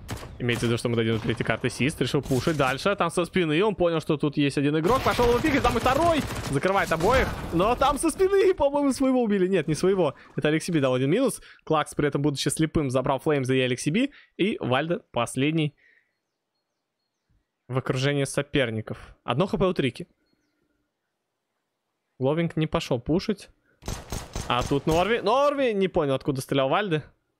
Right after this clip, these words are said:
И ещё одного тут чуть, чуть не забрал, а? Семь Х П осталось. Очень опасный раунд был. А ведь это был экономический, это У Джи.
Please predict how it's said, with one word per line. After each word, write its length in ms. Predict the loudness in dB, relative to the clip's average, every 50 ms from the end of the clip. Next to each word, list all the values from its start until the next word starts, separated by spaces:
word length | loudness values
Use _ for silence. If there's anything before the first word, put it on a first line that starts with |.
| _ _ _ _ _ _ _ _ _ _ _ _ _ _ _ _ _ -20 -20 -20 _ _ _ _ _ _ -12 -12 -10 -10 -8 -8 -8 -6 -6 -4 -2 0
И 60 | 0
ещё 260 | 2 4 4 4 4
одного 260 | 4 4 4 2 2
тут 240 | 0 -2 -4 -6 -6
чуть, 200 | -6 -4 -4 -4 -6 -8 -14 -10 -10 -10 -10 -10
чуть 260 | -8 -4 -4 -2 0
не 100 | 0 0
забрал, 480 | 2 2 0 0 2 0 0 2 2 2
а? 100 | 0 -2
Семь 280 | -2 -4 -4 -2 -2
Х 140 | -2 -2 -4
П 180 | -2 -2 -2 -2
осталось. 520 | -2 -4 -8 -10 -10 -10 -10 -14 -16 -20 _ -20 -20 -20 -20 -20 _ _ _ _ -20 -20 -18 -18 -20 -20 _ _ _ _ _ _ _ _ _ _ _ -20 -20 -20 -20 _ _ _ _ _ _ _ -20 -20 -20 _ _ _ _
Очень 260 | -2 -2 0 0 -2
опасный 340 | -2 0 -2 -2 0 0 0
раунд 240 | 0 0 0 0 0
был. 180 | 0 -2 -2 -4 -10 _ _ _ _ _ _ _ _ _ _ -20 -20 _ _ _ _ _ _ _ _ _ _ _ -20 -20 -20 -10 -4
А 340 | -2 0 0 0 0 -2 -2
ведь 140 | -2 -2 -2
это 180 | 0 0 0
был 180 | 0 0 0 0
экономический, 480 | 0 0 0 0 -2 -2 -4 -4 -4 -2
это 140 | 0 0
У 80 | 0 0
Джи. 320 | 0 0 0 0 0 -2